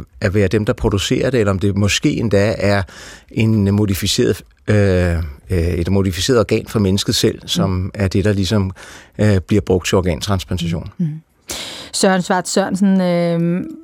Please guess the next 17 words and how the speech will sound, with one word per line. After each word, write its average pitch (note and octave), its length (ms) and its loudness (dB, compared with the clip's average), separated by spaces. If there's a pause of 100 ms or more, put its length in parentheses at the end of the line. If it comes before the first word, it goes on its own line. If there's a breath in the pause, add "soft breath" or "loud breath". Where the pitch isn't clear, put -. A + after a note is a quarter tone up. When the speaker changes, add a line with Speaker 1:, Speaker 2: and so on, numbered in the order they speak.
Speaker 2:
hvad A3 120 4
hører G#3+ 220 4
du A#3 140 -2
i F#3 80 0
det F#3 160 -2
her, F3+ 480 -2
øh, F3 60 -2
scenarium, F#3 520 0
som, F3 300 0
øh, F3 160 -2
du F#3 80 -2
kunne E3 340 -2 (100)
håbe G#3 320 2 (180)
ville F3 120 -8
gå E3+ 100 -4
i D#3+ 80 -2
opfyldelse? - 420 -10